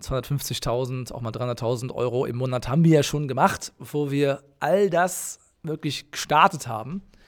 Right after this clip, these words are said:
was man jetzt heute von uns nach außen kennt und sieht. Und jetzt kommt nun mal eben auch mein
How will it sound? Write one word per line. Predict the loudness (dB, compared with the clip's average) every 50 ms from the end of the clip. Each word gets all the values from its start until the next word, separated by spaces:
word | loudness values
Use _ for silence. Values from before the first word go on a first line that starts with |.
| _ _ _ _ _ _ _ _
was | -6 -4 -4 -2
man | -2 2 2
jetzt | 2 2 2 2 2
heute | 4 4 4 2 0 0
von | 0 -2
uns | -4 -4 -4
nach | -6 -8 -4
außen | -4 -4 -4 -4 -8 -10 -8
kennt | -6 -6 -6 -6 -8
und | -10 -10
sieht. | -10 -8 -10 -10 -10 -12 -18 _ _ _ _ _ _ _ _ _ _ _ _ _ _ _ _ _ _ _ -20 _ _ -12
Und | -4 -2
jetzt | -2 -2 -2 -6 -2
kommt | -2 -2 -2 0 0
nun | 0 2
mal | 4 4 2 2 2
eben | 0 0 0 -2 -6 -8 -8 -12 -20 -20 -20 _ _ -20 _ _
auch | -2 -2 0 -2 -2 -4 -10 _
mein | -6 -4 -4 -2 -2 -4 -4 -6 -8